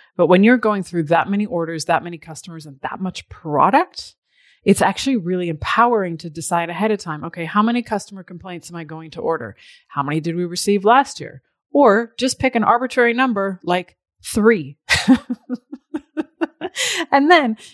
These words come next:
you can start to tally up, and you almost start to treat your customer complaints as successes, right? So it's all good,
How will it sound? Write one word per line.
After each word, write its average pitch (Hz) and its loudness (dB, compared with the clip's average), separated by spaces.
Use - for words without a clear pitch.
you 277 2
can 302 4
start 339 4
to 269 0
tally 269 4
up, 311 4
and 202 0
you 220 4
almost 269 6
start 220 2
to 226 -10
treat 233 -10
your 214 -2
customer 208 -8
complaints 185 -12
as 165 -4
successes, - -4
right? 196 0
So 151 4
it's 170 0
all 185 4
good, 151 -4